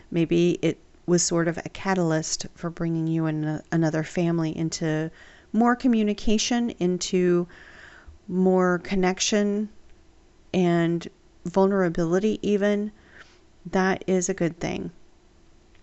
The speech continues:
And if you don't have a catalyst event, thank goodness, um, anything that you do at this time with reconnecting the family, it's going to be emotionally rewarding.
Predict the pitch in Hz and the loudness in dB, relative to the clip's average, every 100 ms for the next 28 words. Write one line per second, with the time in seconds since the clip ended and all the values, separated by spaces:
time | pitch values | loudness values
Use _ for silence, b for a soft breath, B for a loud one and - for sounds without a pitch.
0 | _ - 190 175 170 185 175 _ - - | _ -4 2 2 2 -2 -4 _ -20 -18
1 | 185 208 240 247 208 175 175 196 190 175 | 0 2 4 2 0 0 0 0 2 2
2 | 170 - 160 160 190 196 190 175 170 180 | 0 -2 -2 0 -2 -2 -2 -2 -2 -2
3 | 240 - B B B - - 190 180 175 | -2 -4 B B B -10 0 2 2 0
4 | 175 - _ _ _ _ - _ - 202 | -2 -8 _ _ _ _ -20 _ 0 2
5 | 214 214 202 196 - 175 220 240 233 190 | 2 0 0 0 -2 -2 0 0 -2 -4
6 | - - 165 165 160 170 b b b - | -4 -4 -4 -2 -4 -8 b b b -2
7 | 185 180 214 - 220 175 175 170 165 - | 0 0 -2 0 0 0 -2 -2 -2 -4
8 | 160 156 160 156 160 b b b 170 - | -4 -2 -2 -4 -6 b b b -8 -2
9 | 190 208 208 180 160 160 160 - - 170 | 0 0 0 0 0 0 -2 -6 -4 0
10 | 165 165 170 160 156 156 156 156 170 - | 0 -2 -4 -4 -2 -2 -2 -2 -4 -6